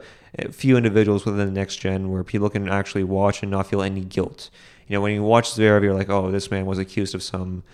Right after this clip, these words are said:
pretty bad things." You know, when you think of, I mean, to a lesser extent, Tsitsipas, you know, people don't, you know, there's some people that are on the fence about Tsitsipas. You know, I mean, he tweets out some cryptic things. You know, he may tweet, tweet out some cringeworthy things.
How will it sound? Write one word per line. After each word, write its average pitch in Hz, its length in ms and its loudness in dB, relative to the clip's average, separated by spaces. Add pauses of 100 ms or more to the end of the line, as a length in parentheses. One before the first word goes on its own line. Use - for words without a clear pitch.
(280)
pretty 123 220 4
bad 104 340 2
things." - 420 -6
You 95 60 -12
know, 95 100 -6
when 98 140 -4
you 95 80 -6
think 98 240 -8
of, 95 280 -6 (380)
I 98 80 0
mean, 98 260 0 (100)
to 113 160 0
a - 20 4
lesser 107 320 4
extent, 101 320 -2
Tsitsipas, - 760 -2 (280)
you 104 60 -6
know, 98 120 0
people 107 300 0
don't, 107 340 0
you 110 80 -8
know, 107 220 0
there's 107 180 0
some 113 140 -4
people 113 240 2
that 110 100 6
are 110 120 8
on 113 160 4
the 113 80 -2
fence 135 280 -2
about 101 180 0
Tsitsipas. - 560 -8
You 95 60 -6
know, 95 160 -2
I 98 60 -2
mean, 98 160 -4
he 101 320 -2 (280)
tweets 120 320 0
out 113 200 4
some 110 240 -2
cryptic - 380 -2
things. 123 580 -4
You 107 40 -4
know, 101 100 -2
he 113 100 -2
may 107 180 -2
tweet, - 400 -8
tweet 120 220 0
out 107 160 0
some 104 280 -2 (280)
cringeworthy 117 640 4
things. 117 560 -4